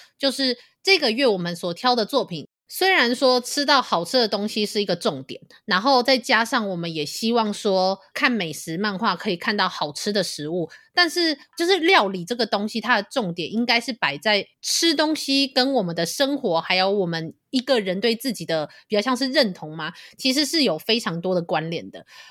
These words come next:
然后或者是它是我们生活的一部分，而不是像是很多的美食漫画的重点，像是主角是食物。那这几部作品的重点，我觉得虽然食物是重点，但它最后呈现出来是人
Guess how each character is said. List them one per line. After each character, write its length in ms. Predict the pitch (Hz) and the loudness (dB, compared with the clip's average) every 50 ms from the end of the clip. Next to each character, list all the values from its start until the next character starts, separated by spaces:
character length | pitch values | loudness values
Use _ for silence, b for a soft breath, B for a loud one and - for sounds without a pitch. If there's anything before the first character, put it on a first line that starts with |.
| B - | B -2
然 160 | - 190 220 | 0 0 2
后 160 | 262 320 302 | 4 4 4
或 180 | 269 302 381 339 | 4 2 2 2
者 140 | 220 185 165 | 2 0 -2
是 180 | - - 254 | -2 -2 -4
它 200 | 233 - - 277 | -2 0 0 -2
是 160 | 262 - 320 | 0 2 2
我 100 | 285 214 | 2 2
们 160 | 175 160 156 156 | 0 -2 -4 -4
生 240 | - - 220 220 | -2 0 0 0
活 160 | 226 226 185 165 | 2 2 0 0
的 80 | 160 | 0
一 140 | - 180 170 | -2 -4 -6
部 200 | - - 196 185 | -6 -4 -4 -4
分， 300 | 175 - 208 170 147 - _ | -2 -2 -2 -4 -4 -4 _
而 100 | - 214 | -4 -2
不 200 | 220 - 254 262 | -2 0 0 0
是 280 | 254 - 339 339 330 | 0 2 2 2 2
像 240 | 285 - 330 311 285 | 2 2 0 0 0
是 160 | 269 - 302 | 0 0 0
很 180 | 262 226 190 170 | 0 0 0 0
多 160 | 185 247 285 | 2 2 4
的 80 | 294 269 | 4 4
美 180 | 240 226 175 | 4 2 2
食 160 | 151 - - 196 | 0 -2 -2 -2
漫 220 | 214 240 226 220 | 0 0 0 0
画 100 | - 254 | 2 0
的 120 | 220 196 | 2 0
重 260 | - - 285 240 180 170 | 0 0 0 0 0 -2
点， 180 | 170 156 143 | -4 -6 -4
像 200 | - - 240 233 | -2 -2 -2 0
是 180 | 226 - 254 220 | -2 -2 -4 -2
主 220 | - - 196 233 | 0 0 0 2
角 180 | 254 - 208 180 | 2 2 0 0
是 320 | - - 285 269 247 220 b b b _ | 0 -2 0 0 0 0 b b b _
食 300 | - - - - 185 190 | 0 0 2 2 2 2
物。 320 | 214 240 233 202 160 b b b b b b _ - | 2 2 2 2 0 b b b b b b _ 2
那 220 | 302 320 302 285 | 4 4 4 4
这 220 | 269 - 403 415 | 4 4 4 4
几 160 | - - 202 180 | 4 2 0 -2
部 200 | 185 277 277 254 | 0 0 -2 -2
作 240 | 247 - 302 247 | 0 2 2 2
品 200 | 202 - 208 175 | 2 0 -2 -4
的 100 | 170 175 | -4 -4
重 240 | 175 - 285 247 196 | -2 -2 0 0 0
点， 180 | 175 185 156 151 | 0 -2 -4 -2
我 140 | 160 175 170 | -2 -2 0
觉 160 | 180 185 196 | 0 0 0
得 240 | 202 196 196 196 190 | 2 2 2 0 0
虽 180 | - 330 339 | 0 2 4
然 180 | 339 285 220 220 | 4 4 4 2
食 200 | - - - 190 | 0 -2 -2 0
物 120 | 196 233 | 0 0
是 140 | 233 247 226 | 0 -2 -2
重 260 | 208 - 226 180 160 | -2 -2 -2 -2 -2
点， 200 | 160 156 117 - - | -4 -6 -6 -4 0
但 160 | - 269 277 | 0 2 2
它 160 | 262 269 285 | 4 2 2
最 240 | 277 285 - 330 277 | 2 2 0 0 2
后 220 | 254 285 277 254 226 | 2 2 2 2 2
呈 200 | - - 180 202 | 0 -2 -2 0
现 180 | - 240 214 | 0 -2 -2
出 100 | 202 233 | 0 0
来 240 | 220 185 165 165 170 | 0 2 2 0 -2
是 260 | 180 - - 220 208 B B B B B | -2 -2 -2 -2 -2 B B B B B
人 380 | - 220 202 175 156 165 185 196 | -4 -2 0 0 0 -2 -6 -10